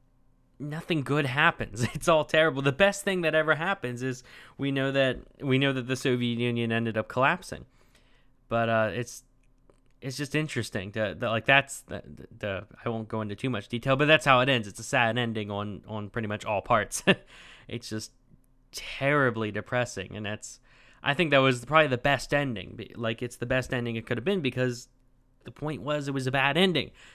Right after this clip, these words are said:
that there are no good things happening here. It just, it, that a communist society of this kind will just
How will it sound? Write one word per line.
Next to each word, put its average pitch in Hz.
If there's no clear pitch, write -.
that 120
there 135
are 143
no 147
good 135
things 131
happening 127
here. 101
It 104
just, 117
it, 98
that -
a 123
communist 156
society 135
of 104
this 110
kind 113
will 110
just 110